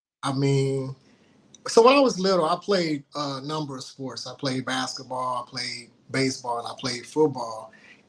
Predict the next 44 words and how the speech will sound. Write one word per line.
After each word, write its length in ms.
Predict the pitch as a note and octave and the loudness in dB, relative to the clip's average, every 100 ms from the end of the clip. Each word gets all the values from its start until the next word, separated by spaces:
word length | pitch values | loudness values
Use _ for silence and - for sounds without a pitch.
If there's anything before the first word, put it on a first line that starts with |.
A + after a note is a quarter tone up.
| C3 | -2
And 100 | C3+ | 2
I 100 | C#3 | 4
really 280 | E3 G3 | 6 6
thought 200 | C#3 D3 | 6 4
I 80 | C#3 | 4
was 160 | C#3 B2+ | 2 0
gonna 180 | C3 C3 | -2 0
go 160 | C#3 | 0
somewhere 380 | C#3 C#3 C3 B2+ | 0 -2 -4 -4
in 60 | A#2+ | -2
football. 720 | E3+ F3 B2+ B2+ B2+ A2+ - _ _ _ - | 0 0 2 0 0 -4 -12 _ _ _ -6
My 160 | C3+ | -4
dad 420 | C3 D3+ D#3 D#3 C#3 | 0 2 4 4 2
really 300 | D3 C#3 C3 | 0 0 -2
enjoyed 480 | B2+ C3+ C3+ C3 | -4 -2 -2 -2
football. 500 | - C#3+ C3+ B2+ B2+ | -2 -2 -2 -2 -2
I 100 | C3+ | 0
was 260 | C#3 B2+ - | 0 0 -4
quick. 420 | - D3+ C#3+ C#3 - - - - _ | -2 2 2 2 -6 -20 -20 -20 _
I 120 | C3 C#3 | -2 2
was, 240 | C3+ C#3+ | 2 0
you 160 | C#3 D3 | -2 0
know, 260 | C#3 C3+ C#3+ - C3 | 0 -2 -8 -12 -2
make 260 | D3 C#3+ | 0 0
touchdowns. 1080 | - D#3+ D3+ C#3+ C#3+ C#3 C#3 C3+ C3+ - - _ _ | 0 0 2 4 4 4 2 -2 -6 -12 -16 _ _
I 120 | C3+ | -2
was 180 | C#3+ C#3 | 0 0
just 220 | C#3 C#3 | -2 -4
a, 160 | C3+ B2 - | -6 -6 -10
a 40 | C3 | -8
little 240 | C#3 D#3+ | 2 2
Speedy 420 | D3+ - F3 E3 | 2 0 0 4
Gonzalez, 640 | D3+ D3 C#3 D#3 C#3 - - | 6 6 6 6 6 2 -8
a 60 | C3+ | -4
little 160 | C#3 | -2
Mighty 240 | D3 D3 C#3+ | 0 0 -2
Mouse. 220 | C3 B2+ | -6 -6
You 60 | C3+ | -4
just 180 | C#3+ | -4
couldn't 220 | - D#3 C#3 | -2 -4 4
catch 380 | G3+ F3 - | 6 6 4
me. 120 | - - _ _ _ - | -16 -20 _ _ _ -10
And 140 | E3 E3 | -6 -4
I, 160 | E3 | -4